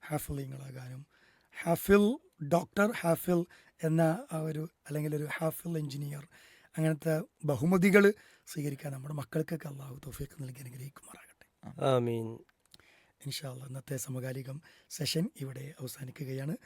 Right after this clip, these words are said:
Speaker 1: ആദിൽ, ആ, ബിൻ അബ്ദുൽ ഫത്താഹിന് ഹൃദ്യമായ നന്ദി പീസ് റേഡിയോയുടെ ഭാഗത്ത് നിന്ന് അറിയിക്കുന്നു. അസ്സലാമു അലൈക്കും വറഹ്മത്തുള്ളാഹി.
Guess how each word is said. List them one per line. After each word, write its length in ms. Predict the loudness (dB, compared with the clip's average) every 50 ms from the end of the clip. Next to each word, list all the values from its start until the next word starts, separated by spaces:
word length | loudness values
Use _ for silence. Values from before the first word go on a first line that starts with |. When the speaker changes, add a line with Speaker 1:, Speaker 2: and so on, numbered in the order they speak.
| -16 -20 -20 -20 _ _ _ 0 4
Speaker 1:
ആദിൽ, 420 | 6 6 8 8 6 6 4 2 -4 _ _ _ -8
ആ, 240 | -6 -6 -6 -6 -8
ബിൻ 260 | -8 -6 -6 -6 -6
അബ്ദുൽ 260 | -8 -10 -10 -10 -10 -8
ഫത്താഹിന് 720 | -8 -10 -12 -10 -10 -10 -8 -8 -6 -6 -6 -6 -8 -10 -14 -20 -20 -20 -20 -20 _ _ _ -12
ഹൃദ്യമായ 540 | -10 -10 -8 -8 -8 -8 -8 -10 -12 -14 -12
നന്ദി 380 | -12 -10 -8 -6 -6 -6 -6 -6 -8
പീസ് 180 | -8 -8 -6 -6
റേഡിയോയുടെ 300 | -8 -8 -8 -12 -14 -14
ഭാഗത്ത് 320 | -16 -16 -18 -18 -18 -16
നിന്ന് 120 | -14 -14 -14
അറിയിക്കുന്നു. 320 | -14 -14 -12 -8 -8 -8
അസ്സലാമു 680 | -8 -8 _ -20 _ _ -20 -14 -10 -10 -8 -8 -10 -12
അലൈക്കും 360 | -14 -14 -14 -14 -12 -10 -10
വറഹ്മത്തുള്ളാഹി. 640 | -10 -12 -14 -14 -14 -12 -12 -14 -16 -20 -20 _